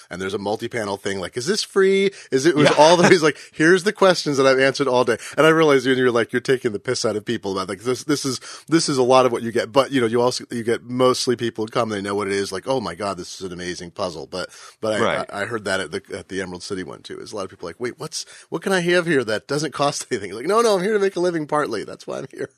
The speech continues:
Speaker 2: Yeah, I mean, the bigger shows, people understand that they're, pe-,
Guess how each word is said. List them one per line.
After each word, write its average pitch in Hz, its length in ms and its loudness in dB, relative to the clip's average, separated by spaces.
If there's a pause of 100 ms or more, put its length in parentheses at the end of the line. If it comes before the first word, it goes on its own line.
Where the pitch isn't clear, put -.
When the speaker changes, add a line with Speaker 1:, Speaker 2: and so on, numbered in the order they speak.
(260)
Speaker 2:
Yeah, 131 300 2
I 156 120 2
mean, 202 120 0
the 208 60 0
bigger 226 260 0
shows, 151 300 2
people 139 320 -4
understand 98 600 -2
that 80 140 -4
they're, 90 160 0
pe-, - 220 -10